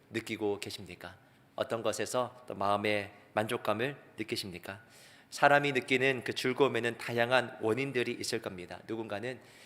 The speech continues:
맛있는 음식을 먹는 것으로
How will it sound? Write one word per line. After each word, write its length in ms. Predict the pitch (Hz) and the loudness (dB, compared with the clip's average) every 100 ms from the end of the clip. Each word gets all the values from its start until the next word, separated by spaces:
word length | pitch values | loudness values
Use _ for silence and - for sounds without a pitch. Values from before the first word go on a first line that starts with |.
| - - | -20 -6
맛있는 520 | - - 139 135 131 | -2 -2 0 0 -2
음식을 840 | 139 143 151 139 127 104 - - - | -2 2 4 6 6 4 -2 -18 0
먹는 340 | - 110 139 | 2 4 2
것으로 560 | 139 107 - 104 107 104 | 0 -2 -2 -2 -4 -6